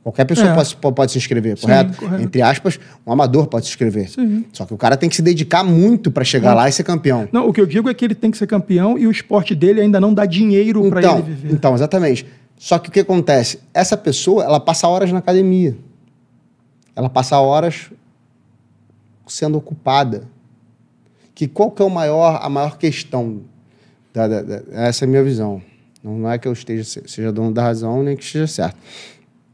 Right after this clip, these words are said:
Speaker 1: Mas se você tem um moleque de quinze, dezesseis anos que não faz nada pra ninguém, vai começar a fazer merda.
Speaker 2: É, probabilidade é que sim.
Speaker 1: E se ele não tem condições e vive num conceito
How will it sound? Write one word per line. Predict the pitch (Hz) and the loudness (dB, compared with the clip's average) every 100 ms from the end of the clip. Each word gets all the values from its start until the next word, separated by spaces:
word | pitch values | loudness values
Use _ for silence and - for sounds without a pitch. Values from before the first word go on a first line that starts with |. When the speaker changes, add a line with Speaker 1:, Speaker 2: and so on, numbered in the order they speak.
| _ _ _ _ _ - | _ _ _ _ _ -2
Speaker 1:
Mas | 120 | -2
se | - | 2
você | 170 180 | 0 0
tem | 156 160 | 0 2
um | 151 | 2
moleque | 135 113 110 | 2 2 -2
de | 113 113 | -6 -2
quinze, | 165 143 | 0 2
dezesseis | 123 117 131 110 | 0 0 0 0
anos | 104 101 98 | 0 -6 -8
que | 123 | -6
não | 117 | -4
faz | 110 135 | 0 0
nada | 143 139 127 | 2 0 0
pra | 117 | -2
ninguém, | 110 110 127 117 104 _ _ _ _ _ | -2 0 0 0 -6 _ _ _ _ _
vai | - | -8
começar | 135 131 | -6 -4
a | |
fazer | 135 135 | -2 -2
merda. | 131 127 110 104 _ _ _ _ - | -2 -2 -6 -12 _ _ _ _ -2
Speaker 2:
É, | 220 170 147 _ _ - | 0 0 -4 _ _ -6
probabilidade | 190 165 165 156 156 175 | -2 2 2 2 -2 -4
é | |
que | - | -6
sim. | 185 180 _ _ _ _ _ - | -4 -4 _ _ _ _ _ -4
Speaker 1:
E | 139 | -2
se | - - | 0 2
ele | 247 294 | 4 4
não | 226 190 | 4 2
tem | 185 | 0
condições | 165 180 165 151 - 123 113 | 2 2 2 0 2 2 4
e | |
vive | 123 156 185 | 4 4 2
num | 185 | 2
conceito | 185 156 - 135 113 | 0 0 2 2 2